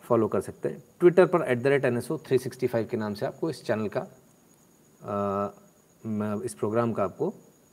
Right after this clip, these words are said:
Twitter हैंडल मिल जाएगा। Facebook पर एट द रेट नितिन शुक्ला इन लिखेंगे तो पेज आ जाएगा, लाइक कर लीजिएगा, फॉलो कर लीजिएगा। गैप पर एट द रेट नितिन शुक्ला लिखने से वहाँ पर भी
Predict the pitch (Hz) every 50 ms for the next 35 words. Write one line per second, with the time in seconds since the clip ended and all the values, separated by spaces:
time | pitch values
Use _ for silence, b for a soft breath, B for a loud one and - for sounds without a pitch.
0 | _ - 123 107 110 107 104 104 98 95 90 87 85 92 90 92 107 - - 151
1 | 143 143 160 151 - 165 156 139 131 123 139 139 127 - 127 110 127 123 117 -
2 | 123 - 123 117 - - 165 165 143 95 - - b b b b b b b b
3 | b b b _ _ _ _ - 107 107 - - 113 123 165 202 196 180 160 151
4 | - - - - - 123 120 113 120 110 117 113 117 139 131 117 117 110 - 113
5 | 117 117 123 123 123 - 120 120 120 113 123 123 127 139 160 151 123 120 123 123
6 | - 165 170 156 123 110 120 123 127 120 120 110 101 107 98 - 104 - 113 107
7 | 104 92 - 107 101 - 180 156 107 104 101 - 113 98 101 160 196